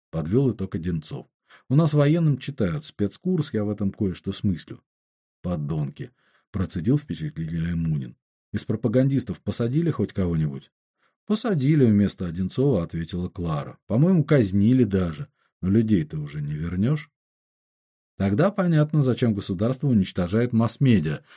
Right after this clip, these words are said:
которые не может контролировать», сказала Ева. Как и все, она слышала о штрафах, о блокировке информационных гигантов вроде Google или Meta, но не задумывалась о причине.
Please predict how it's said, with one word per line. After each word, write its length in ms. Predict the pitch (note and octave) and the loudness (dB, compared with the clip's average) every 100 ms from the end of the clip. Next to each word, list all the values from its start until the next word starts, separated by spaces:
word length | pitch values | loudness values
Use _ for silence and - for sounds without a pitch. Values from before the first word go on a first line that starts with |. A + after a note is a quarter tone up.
| _ | _
которые 380 | F2 D#2+ G2 G#2+ | -6 0 2 6
не 100 | A2 | 6
может 320 | G2+ F2+ F2+ | 4 2 -4
контролировать», 840 | - F#2+ G#2 A#2+ G#2+ D#2+ C#2 C2 _ _ | -2 -2 2 4 4 2 -4 -10 _ _
сказала 440 | - E2+ D#2+ E2 | -10 -8 -6 -4
Ева. 440 | E2 D#2+ C#2+ C2 - _ _ | -4 -2 -4 -8 -14 _ _
Как 220 | F2 E2 | -8 -6
и 60 | F2+ | -6
все, 320 | - G3 G#3 - - _ | 0 0 0 -4 -20 _
она 200 | D3+ G3 | 4 4
слышала 540 | - G3 G3 D3+ A#2 F#2+ | 4 2 4 2 2 0
о 40 | |
штрафах, 600 | - A2+ D#3 F#3 D3+ - | -2 0 0 0 -4 -6
о 40 | |
блокировке 600 | G2 G2 - G#2 D#3 D3+ | -2 -2 0 2 2 2
информационных 720 | G#2+ F#2+ F#2 G2 A#2 F#2+ E2 | -2 0 -2 -2 0 0 -2
гигантов 580 | D2 E2 G#2+ B2+ C3 G2 | -6 -2 0 0 -4 -8
вроде 240 | F2 D#2 D2+ | -6 -6 -4
Google 380 | F#2 B2+ A2 | -2 0 0
или 240 | - D2+ D2 | -2 -6 -2
Meta, 440 | D2 G2 G#2+ F2 - _ - _ | 2 0 0 -6 -8 _ -20 _
но 100 | B2+ | 2
не 100 | F3 | 4
задумывалась 720 | B2+ G2+ D#2+ F#2 F#2+ G2 F#2+ - | 4 2 2 0 2 2 -2 -6
о 80 | F#2 | -12
причине. 680 | - F#2 - - C2+ A1+ | -6 -8 -8 -12 -10 -12